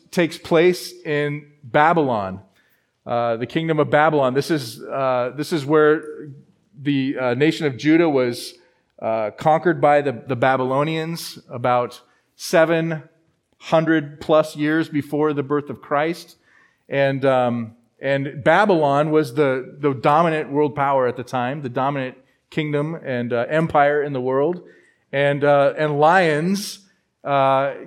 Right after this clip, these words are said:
was a, was sort of a symbol of power. In fact, that, that mosaic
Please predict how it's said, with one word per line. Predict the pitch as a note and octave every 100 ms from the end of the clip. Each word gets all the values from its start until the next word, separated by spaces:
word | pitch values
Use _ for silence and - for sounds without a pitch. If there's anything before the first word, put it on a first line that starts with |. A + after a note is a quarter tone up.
| D3+ _ _ D3 - -
was | D#3+ D#3+
a, | D3 E3
was | E3 -
sort | G3
of | E3
a |
symbol | C#3 - G3+ F#3+ C3+ A#2
of | -
power. | - C#3+ D3+ G#2+ E2+ - _ _
In | B2
fact, | E3 D3+ D3
that, | E3 E3 - _ _ _
that | D#3+ F3
mosaic | F3 D#3 B2+ D3+ E3 C#3 B2+ - -